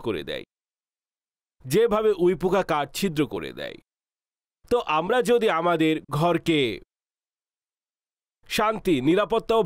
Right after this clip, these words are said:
ভালোবাসার দোলনা বানাতে চাই, তাহলে আমাদেরকে গীবত থেকে বাঁচতে হবে। হযরত হাতিম আসাম রহমতুল্লাহি তাআলা আলাইহি ইরশাদ করেন যে, আমরা এ কথা জানতে পারি যে গীবতকারী জাহান্নামে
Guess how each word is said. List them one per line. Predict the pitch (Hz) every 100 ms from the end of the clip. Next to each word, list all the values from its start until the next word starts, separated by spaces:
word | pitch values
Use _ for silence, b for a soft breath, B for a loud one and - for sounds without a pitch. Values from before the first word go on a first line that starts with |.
| 160
ভালোবাসার | 190 214 175 - 104 80 - 131
দোলনা | 147 139 127
বানাতে | 135 180 208 185
চাই, | 120 69 -
তাহলে | 175 180 180 -
আমাদেরকে | 147 240 233 214 151
গীবত | 139 156 196 -
থেকে | 170 143
বাঁচতে | 120 - 131 110
হবে। | 73 67 58 - _ _ _ _ _ _ _ _ 185
হযরত | 208 208 -
হাতিম | 170 214 247 214 151
আসাম | 170 190 135 - -
রহমতুল্লাহি | 185 226 233 208 214 180
তাআলা | 180 185
আলাইহি | 190 160
ইরশাদ | 143 240 -
করেন | 156 120 107
যে, | 123 175 180 160
আমরা | 180 202 175
এ | 185
কথা | 185 175 139
জানতে | 147 202 196
পারি | 208 185
যে | 139
গীবতকারী | 147 214 247 - 127 95 - 123
জাহান্নামে | 135 151 165 165